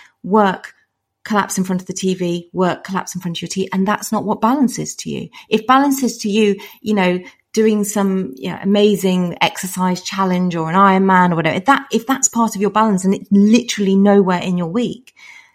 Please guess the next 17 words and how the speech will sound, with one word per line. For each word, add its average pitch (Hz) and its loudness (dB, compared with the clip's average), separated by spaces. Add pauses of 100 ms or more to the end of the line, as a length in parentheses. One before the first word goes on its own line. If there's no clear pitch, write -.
(200)
then 247 4 (280)
there 240 6
needs 262 6
to - -8
be 226 -4
change. 226 2
And 208 2
we 233 4
talked 233 -4
about - -2
change 196 2
last 226 4
time, 160 -4
didn't 202 -4
we? 175 -2
That 143 -8
change 185 0